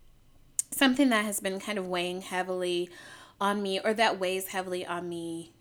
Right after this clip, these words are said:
on occasion, is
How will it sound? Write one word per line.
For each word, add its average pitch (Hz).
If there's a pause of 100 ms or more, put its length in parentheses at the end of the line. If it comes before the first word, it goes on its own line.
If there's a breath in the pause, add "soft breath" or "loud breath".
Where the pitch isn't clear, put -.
(140)
on 196
occasion, 180 (600 soft breath)
is 185